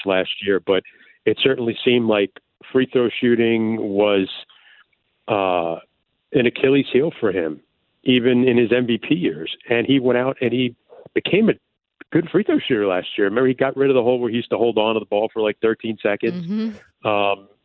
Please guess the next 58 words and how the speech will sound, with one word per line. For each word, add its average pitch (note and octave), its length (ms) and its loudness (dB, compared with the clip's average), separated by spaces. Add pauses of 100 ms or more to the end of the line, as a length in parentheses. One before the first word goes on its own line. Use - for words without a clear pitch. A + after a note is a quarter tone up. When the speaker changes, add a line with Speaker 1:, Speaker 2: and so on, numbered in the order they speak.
(120)
Speaker 1:
and A2 120 0
he A#2 80 4
was A#2+ 160 2
actually A2+ 500 -2
working A2 440 -2
quickly A#2+ 400 0
last A#2 340 0
year, A#2+ 200 2
and A#2 40 -2
he A#2 60 0
was B2+ 120 0
making B2 380 0
his C3 180 0
threes, D#3+ 220 2
and G#2+ 100 4
it G#2+ 180 0
became A#2 360 0 (320)
because A#2 180 2
he A2+ 220 -2
put B2+ 200 0
the A2+ 60 2
work A2+ 360 0
in F2 240 -4 (360)
during A2+ 220 4
the A2+ 60 4
offseason. G#2 600 0
So G#2+ 120 2
I'd B2 120 0
be C#3 100 0
curious B2 260 0
to G#2+ 60 -16
see A2 160 -2 (340)
what A#2 180 2
does A#2+ 120 2
Giannis A#2 380 0
put A#2+ 200 -6
the A2 80 0
work G#2+ 320 -2
in G2+ 320 -2 (420)
this B2 240 2
summer, F#2+ 240 -2
'cause A2+ 160 0
you A#2 100 0
know C3+ 160 2
it C3+ 60 0
was A#2+ 180 -8
something, G#2 460 -4 (180)
and A#2 100 -8
you A2 100 2
know B2 180 2
he's A#2+ 140 0
gonna A2+ 180 0
improve A2 560 0
in G#2 240 -4
some A2+ 180 0
aspect G#2+ 460 -2
of F2 80 -8
his F2 140 -6